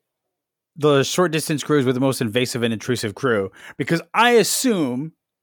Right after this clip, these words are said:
that I have a room that I can lock. Now, I, obviously I'm on a cruise.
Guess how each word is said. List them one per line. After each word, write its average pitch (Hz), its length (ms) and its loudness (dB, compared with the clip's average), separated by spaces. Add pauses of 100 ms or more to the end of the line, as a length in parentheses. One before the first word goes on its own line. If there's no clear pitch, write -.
(580)
that 147 260 -2
I 165 200 2
have 147 300 2
a 123 100 -2
room 127 460 2
that 113 140 0
I 110 140 0
can 107 160 -6
lock. 95 420 -8 (2250)
Now, 165 120 4
I, 175 240 6 (100)
obviously 196 460 4
I'm 170 120 2
on 170 120 4
a 151 80 0
cruise. 147 640 -2